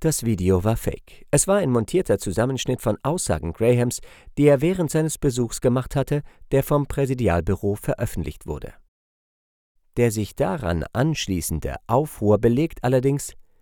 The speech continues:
man traute Graham zu, es genau so gesagt zu haben. Vor allem aber macht der Zusammenschnitt deutlich, dass man im Umfeld von Präsident Selenskyj genau versteht,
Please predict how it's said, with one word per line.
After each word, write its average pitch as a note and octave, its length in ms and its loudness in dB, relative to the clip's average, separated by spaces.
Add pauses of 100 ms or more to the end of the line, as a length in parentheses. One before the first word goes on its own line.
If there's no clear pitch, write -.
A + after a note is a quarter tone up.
(500)
man G#2+ 320 2
traute D3 480 -4
Graham A#2 440 2
zu, F3 260 -2 (640)
es - 240 -2
genau A#2 520 2
so E2+ 380 -2
gesagt - 460 -4
zu D#2+ 160 -6
haben. - 240 -14 (680)
Vor - 180 2
allem D#3+ 280 2
aber D#3+ 180 0
macht D#3+ 240 -4
der D#3+ 140 0
Zusammenschnitt B2 640 -2
deutlich, A2+ 420 0 (280)
dass C3+ 180 2
man B2+ 140 4
im G#2+ 100 2
Umfeld F#3+ 480 -2
von D#2 200 -4
Präsident F#2 420 0
Selenskyj D3 480 0
genau D3 300 0
versteht, - 500 0